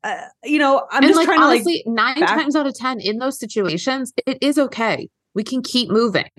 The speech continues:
Speaker 2: You know what I mean?
Speaker 1: That's exactly it. Like, I don't know if anyone's, like, listening to this and, like, hearing me talk about this, like, so matter-of-factly, but, like, the fact is for me, all of the, like, difficult quote unquote conversations or, like, conversations specifically about,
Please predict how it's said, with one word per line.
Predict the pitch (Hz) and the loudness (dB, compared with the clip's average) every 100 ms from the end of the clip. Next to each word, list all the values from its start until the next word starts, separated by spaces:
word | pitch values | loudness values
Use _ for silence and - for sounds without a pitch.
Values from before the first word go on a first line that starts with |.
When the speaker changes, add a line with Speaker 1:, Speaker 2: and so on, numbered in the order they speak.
| _ | _
Speaker 2:
You | 180 | -2
know | 185 | 2
what | 196 | 2
I | 208 | 2
mean? | 190 185 220 - _ _ - | 2 0 -2 -6 _ _ -18
Speaker 1:
That's | 208 240 330 359 | -8 -4 -4 -4
exactly | - 277 302 294 - | -6 -4 -2 -2 -2
it. | 233 - | -2 0
Like, | 202 202 _ _ _ _ - | -4 -6 _ _ _ _ -2
I | 214 | 0
don't | 320 | 2
know | 381 | 0
if | |
anyone's, | 381 285 277 240 | 2 2 2 2
like, | 208 196 _ - | -2 -4 _ -10
listening | 196 320 349 269 220 | -2 -2 0 -2 -2
to | 214 | 0
this | 175 170 | 0 0
and, | 190 | -2
like, | 180 | -2
hearing | 180 - 202 262 | -4 -2 0 2
me | 277 | 0
talk | 269 269 285 | 0 0 0
about | 240 214 | -2 -2
this, | 185 | -2
like, | 180 180 | -4 -6
so | - 185 190 | -8 -2 -2
matter-of-factly, | 214 220 220 220 202 226 240 180 185 | 0 0 -2 -2 -2 -2 -2 -4 -2
but, | 160 | -2
like, | 202 - _ | -4 -6 _
the | - | -4
fact | 226 240 269 320 | 0 2 0 -2
is | 262 - | -4 -2
for | 226 | -2
me, | 185 175 220 302 294 _ _ _ - | -2 -4 -4 -4 -8 _ _ _ -2
all | 214 233 302 | 2 2 2
of | 320 | 0
the, | 285 | -2
like, | 262 214 - - - - | 0 0 -4 -10 -20 -4
difficult | 220 - - 247 247 247 - - | -4 -4 -8 -4 -4 -6 -16 -6
quote | 254 | -2
unquote | 247 233 240 | 0 0 -2
conversations | 240 233 214 202 - 185 214 196 | -4 -6 -4 -4 -4 -6 -4 -2
or, | 190 | -2
like, | 185 | -4
conversations | - 202 208 196 185 180 | -4 -4 -2 -4 -6 -12
specifically | - 185 208 226 269 262 247 | -12 -8 -4 -2 -2 -4 -4
about, | 190 175 175 175 | -4 -2 0 -2